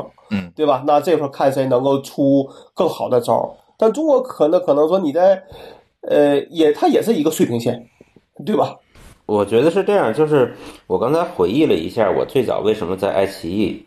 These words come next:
Speaker 3: 啊，不是，在，最早为什么在优酷上花钱订阅，呃，回忆了一下，原因是因为，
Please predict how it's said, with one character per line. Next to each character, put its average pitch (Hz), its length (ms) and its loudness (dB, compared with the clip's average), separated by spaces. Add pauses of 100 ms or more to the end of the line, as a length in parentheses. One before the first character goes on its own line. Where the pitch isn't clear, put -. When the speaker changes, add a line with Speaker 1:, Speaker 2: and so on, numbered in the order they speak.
Speaker 3:
啊， 92 120 0
不 90 140 -6
是， 104 140 0
在， 110 180 0
最 123 160 -4
早 101 120 0
为 98 100 2
什 104 60 -2
么 110 60 -2
在 107 120 2
优 113 160 2
酷 123 260 -2
上 76 180 -4 (480)
花 82 200 -2
钱 - 340 -4 (240)
订 82 180 0
阅， 80 240 0 (840)
呃， 85 340 -2
回 - 200 -4
忆 123 120 0
了 110 80 -4
一 - 20 -4
下， 101 220 -2
原 82 280 -2
因 113 220 2
是 95 220 -6
因 92 240 -2
为， 80 640 -2